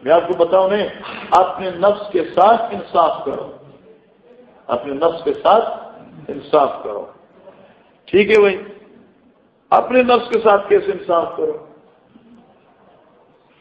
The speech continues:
جی، انصاف کہتے ہیں ایک اچھی خصلت کو نا،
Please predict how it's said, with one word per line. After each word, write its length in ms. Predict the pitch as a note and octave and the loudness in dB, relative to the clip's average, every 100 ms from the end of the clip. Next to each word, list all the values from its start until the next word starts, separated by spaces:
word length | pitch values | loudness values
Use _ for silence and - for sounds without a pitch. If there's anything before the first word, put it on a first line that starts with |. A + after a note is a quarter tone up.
| _ _ | _ _
جی، 480 | A2 D#3+ A3+ G#3+ - - - _ _ _ _ _ _ _ - | -10 -2 -2 -2 -10 -20 -20 _ _ _ _ _ _ _ -6
انصاف 460 | C3+ - F#3+ F#3 - | -6 2 2 2 0
کہتے 260 | F3+ F#3+ | -2 -2
ہیں 80 | G3 | -6
ایک 340 | - F3 - | -4 -6 -2
اچھی 260 | - - F#3+ | -4 -2 -4
خصلت 520 | - D3+ - G#3+ G#3 | 0 -2 0 -2 0
کو 140 | D#3 | 0
نا، 120 | C#3+ | 0